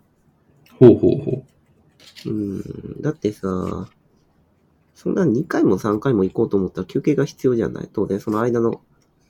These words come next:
Speaker 2: で、
Speaker 1: うん。
Speaker 2: それどこで過ごすよっつう話になったら、その、
Speaker 1: うんうん。
Speaker 2: 入ってない間をいかに気持ちよくお客さんに過ごしてもらって、しかもかつ、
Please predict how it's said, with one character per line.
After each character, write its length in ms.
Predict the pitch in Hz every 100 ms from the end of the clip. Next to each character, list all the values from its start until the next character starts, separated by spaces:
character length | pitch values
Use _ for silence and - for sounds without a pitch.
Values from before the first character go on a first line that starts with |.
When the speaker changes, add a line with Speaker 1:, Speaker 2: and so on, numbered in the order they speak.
| _ _ _ _ _
Speaker 2:
で、 120 | - 139
Speaker 1:
う 40 |
ん。 20 |
Speaker 2:
そ 60 | 127
れ 40 |
ど 140 | 117 131
こ 120 | 147
で 80 | 135
過 80 | 131
ご 120 | 127
す 100 | -
よ 80 | 90
っ 40 |
つ 100 | -
う 40 | 90
話 360 | 95 95 -
に 60 | 85
な 80 | 85
っ 60 |
た 140 | - -
ら、 220 | 85 - - - - _ _ 127 -
そ 80 | -
の、 180 | 147 143
Speaker 1:
う 20 |
ん 20 |
う 40 | 107
ん。 380 | 98 95 95 - _ - - - _ _
Speaker 2:
入 200 | - 131
っ 20 | 123
て 220 | _ 151
な 180 | 131 110
い 40 |
間 200 | 110 110
を 60 | 117
い 80 |
か 100 | 117
に 120 | 113 101
気 120 | -
持 140 | 117
ち 160 | - 120
よ 80 | 107
く 200 | - -
お 60 | -
客 240 | 110 107
さ 120 | -
ん 60 | 107
に 100 | 101
過 140 | -
ご 80 | 101
し 140 | 101 -
て 80 |
も 100 | 107
ら 80 | 101
っ 60 | 95
て、 280 | _ - 131
し 120 | -
か 100 | 143
も 80 | 117
か 180 | -
つ、 240 | 131 104